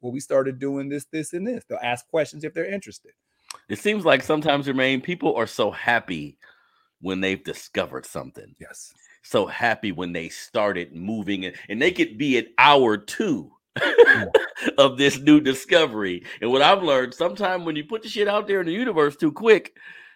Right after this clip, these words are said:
Speaker 2: uh, you wasn't ready to do that yet. You should've
Speaker 1: Intentions. What, what is the reason you gotta tell everybody?
Speaker 2: Yeah.
Speaker 1: What's driving your reason to shit? "Well, I'm just excited. I just want everybody to know about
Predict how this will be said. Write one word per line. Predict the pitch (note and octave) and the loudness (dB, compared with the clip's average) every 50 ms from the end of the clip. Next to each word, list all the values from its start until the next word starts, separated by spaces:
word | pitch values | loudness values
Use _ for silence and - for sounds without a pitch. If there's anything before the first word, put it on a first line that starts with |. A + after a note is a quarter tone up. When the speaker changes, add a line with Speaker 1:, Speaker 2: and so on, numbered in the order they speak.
| _ _ - | _ _ -4
Speaker 2:
uh, | D3 F#3 A3+ B3 B3+ C4 C4+ C4 B3+ A#3+ | -2 -2 -2 0 -2 0 0 -2 -2 -4
you | G#3+ A#3 A#3 | -6 -4 0
wasn't | A#3 A#3+ A#3 A3+ | 0 0 2 2
ready | A3+ A#3 A3+ A3 | -2 -2 -2 -4
to | A3+ A3 | -8 -6
do | G3 B3 B3+ G#3+ | -6 -4 -2 0
that | C#3 A#2 A2 - - | 0 0 0 -4 -6
yet. | F#2 D#2+ | -4 -4
You | A2+ G#2+ G#2+ | -2 -4 -4
should've | B2+ - - G3+ G3 F3+ | -6 -2 0 2 2 2
Speaker 1:
Intentions. | F3 - - - - - _ - - A#4+ - _ _ _ _ _ F#5+ C#5+ B4 _ _ _ _ _ _ _ _ - _ _ _ | 0 -6 -12 -18 -18 -18 _ -20 -20 -20 -20 _ _ _ _ _ _ -20 _ _ _ _ _ _ _ _ _ -20 _ _ _
What, | - A#2 A#2+ A#2+ G#2+ | -2 0 0 0 -2
what | G#2+ G#2 G#2 A#2+ C3+ D3 C#3+ | -6 -4 2 6 6 6 6
is | C#3 B2+ A2+ | 6 2 4
the | B2+ B2+ | 2 0
reason | C3 C3+ D3+ E3 E3 D#3 C#3+ C3 | 2 2 2 2 2 0 0 0
you | A#2 A2+ A2 | 0 0 0
gotta | G#2+ A2 G2+ F#2+ F2+ | 0 0 0 0 -4
tell | - - A2 F#2+ F2+ F2 | -8 -6 -6 -6 -6 -6
everybody? | F2 F2 F2+ E2+ E2+ D2+ - - - - _ _ _ | -10 -10 -14 -16 -16 -18 -20 -20 -20 -20 _ _ _
Speaker 2:
Yeah. | D2+ E2 E2+ E2+ F2 F2+ F#2+ G2 G2 G2+ G#2 G#2 G2+ G2+ F#2+ F2+ E2+ D#2+ - D#2 - | -16 -12 -10 -8 -8 -6 -6 -6 -6 -6 -4 -4 -4 -4 -6 -8 -8 -10 -12 -12 -6
Speaker 1:
What's | G#2+ A#2+ B2 A#2+ - - | 0 0 0 0 0 -10
driving | - - B2 B2 C3 D3 C#3+ B2+ C3 B2+ A#2+ | -4 2 4 4 6 6 6 4 4 0 0
your | A#2+ B2 B2 | 0 0 0
reason | A#2 A#2+ A#2+ A#2+ A2+ A2 A2 G#2+ | 0 0 0 -2 -2 -2 -6 -6
to | G2+ | -6
shit? | - - C#3 - C3+ | -6 -6 -6 -6 -4
"Well, | D3 F3 G3+ | -2 -2 0
I'm | A#3 A#3+ | 0 0
just | C#4 D#4+ G3 - | -2 -4 -4 -6
excited. | F#3+ - - A#3+ A3+ A#3 A3 F#3 D3+ | -8 -2 0 2 4 6 6 6 6
I | D3 F3 | 4 2
just | G#3+ F#3+ D3+ | 0 -2 -4
want | F3 F3+ F3+ G3 | -4 -2 2 2
everybody | A3 A#3 A#3+ B3+ B3+ B3+ C4 B3+ | 2 2 2 0 0 0 0 -2
to | B3 A#3+ | -2 0
know | A#3 B3 B3 A#3+ | 2 2 2 2
about | A3+ A3+ B3 A3 G#3+ A3 - | 2 2 0 0 -2 -2 -4